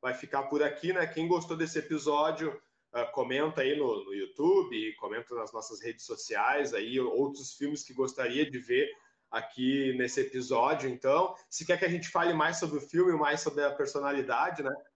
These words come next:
Nos próximos eu prometo que a gente vai falar mais sobre os filmes, né? Nem todos a gente vai ter uma, uma leitura prévia, assim, pra, pra comentar e não vai fugir tanto, assim, do, do filme em si, até porque a gente gosta muito de cinema e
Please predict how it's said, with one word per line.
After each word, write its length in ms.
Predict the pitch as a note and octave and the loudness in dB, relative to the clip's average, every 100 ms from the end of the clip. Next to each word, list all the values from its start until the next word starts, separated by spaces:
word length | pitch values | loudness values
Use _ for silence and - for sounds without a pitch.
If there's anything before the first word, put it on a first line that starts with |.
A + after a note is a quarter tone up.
| - | -2
Nos 160 | F3 | -2
próximos 480 | - - F#3 - F3 | 0 2 2 0 -4
eu 80 | F3 | 0
prometo 340 | F#3 E3+ E3+ | 0 2 0
que 60 | F3 | -4
a 40 | |
gente 60 | E3 | -4
vai 160 | E3+ E3 | -2 0
falar 240 | D#3+ D3+ | 0 2
mais 220 | C3+ F3 | 0 0
sobre 200 | F3 C#3 | -2 -6
os 160 | C3+ - | -10 -4
filmes, 300 | D3+ F3 C#3+ | -2 0 0
né? 140 | D3 | 0
Nem 200 | D3 F3 | 0 -2
todos 360 | E3 E3+ F3 D#3 | 0 0 0 0
a 40 | |
gente 200 | C#3+ - | -2 -2
vai 120 | C#3+ | -2
ter 220 | C3+ C#3+ C#3+ | 0 0 0
uma, 260 | C#3 A#2+ - _ _ - | 0 -2 -4 _ _ -6
uma 100 | B2 | -2
leitura 420 | B2+ B2+ C3+ C3 | -2 0 0 -2
prévia, 380 | B2+ B2+ C#3 C3+ | 0 2 2 0
assim, 240 | - B2+ | -4 -4
pra, 240 | C3 A2+ - | -2 -2 -2
pra 180 | B2 | -6
comentar 560 | A2+ B2 B2 B2 B2 C3 | -6 -6 -6 -6 0 0
e 40 | |
não 120 | C3+ C3 | 2 0
vai 140 | B2+ | -2
fugir 300 | - B2+ B2+ | -2 -6 -6
tanto, 420 | - C3+ D#3+ D#3+ | 2 4 4 2
assim, 260 | A2 B2 B2+ | -6 -4 -2
do, 160 | B2 - _ _ _ | -2 -4 _ _ _
do 100 | C3 | -6
filme 320 | C3 C3+ C#3 | -4 -4 -2
em 80 | C#3 | -4
si, 180 | - D#3+ | 0 2
até 180 | E3 E3+ | 4 0
porque 180 | - D#3 | 2 0
a 40 | |
gente 200 | E3 - | 0 0
gosta 320 | C#3 C#3 D3+ | 2 2 2
muito 260 | C#3 E3+ F#3 | 0 0 -2
de 80 | - | -8
cinema 560 | - C3 B2+ F3+ E3 | -4 0 2 2 2
e 240 | C3+ G#2+ | 2 0